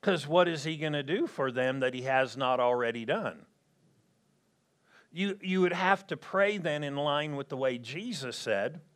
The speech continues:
And Jesus said, "Pray that the Lord would send somebody across their path." Why would it be better to pray, "God, send somebody across their path"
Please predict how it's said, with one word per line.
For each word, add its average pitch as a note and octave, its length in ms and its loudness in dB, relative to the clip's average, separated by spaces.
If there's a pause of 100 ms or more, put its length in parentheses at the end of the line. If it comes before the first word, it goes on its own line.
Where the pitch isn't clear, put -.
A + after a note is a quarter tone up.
(320)
And C3+ 160 -6
Jesus F3 480 -6
said, C#3+ 320 0
"Pray F3 360 0
that D#3 200 -8
the C3+ 100 -6
Lord D3 460 0
would C3 180 -4
send A3+ 540 0
somebody A#2 480 -4
across A#2 480 0
their A#2 220 -2
path." E3 440 -2 (1400)
Why A3 540 6
would A3 320 -2
it F#3+ 180 0
be E3+ 300 -4 (400)
better E3+ 520 4
to D3+ 120 0
pray, E3 400 0
"God, D#3 420 4
send D3+ 340 -6
somebody C#3+ 400 -6
across C3+ 480 0
their A2 200 -4
path" C#3 800 -4